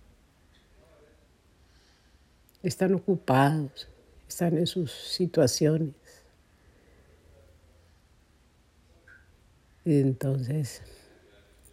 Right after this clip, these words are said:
te das cuenta de que el único con el que puedes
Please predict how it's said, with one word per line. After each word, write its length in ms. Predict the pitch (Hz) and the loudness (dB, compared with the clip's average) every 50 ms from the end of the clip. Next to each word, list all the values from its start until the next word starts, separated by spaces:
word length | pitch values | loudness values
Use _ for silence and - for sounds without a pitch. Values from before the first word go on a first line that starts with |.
| _ - - - _ - _ _ _ _ - _ - _ _ | _ -20 -20 -20 _ -20 _ _ _ _ -20 _ -20 _ _
te 120 | - 147 135 | 4 6 6
das 200 | 127 131 - - | 6 6 2 0
cuenta 400 | - 170 160 156 170 165 165 160 | -2 -2 -2 -2 -2 -2 -2 -2
de 160 | 165 165 165 | -2 -2 -4
que 140 | - - 110 | -4 -4 -4
el 100 | 120 151 | -2 0
único 420 | 170 180 180 165 - - - - - _ _ _ _ - _ _ _ _ _ _ _ _ _ - _ _ _ _ _ - _ - - _ _ _ _ _ _ _ _ | 2 2 2 0 -2 -6 -14 -20 -20 _ _ _ _ -20 _ _ _ _ _ _ _ _ _ -20 _ _ _ _ _ -20 _ -20 -20 _ _ _ _ _ _ _ _
con 160 | - - 160 | -4 2 4
el 160 | 131 135 131 - | 6 6 6 4
que 140 | - 151 | 0 -6
puedes 540 | - - 139 135 135 151 156 - - - - | -4 0 0 0 0 0 -2 -6 -8 -14 -16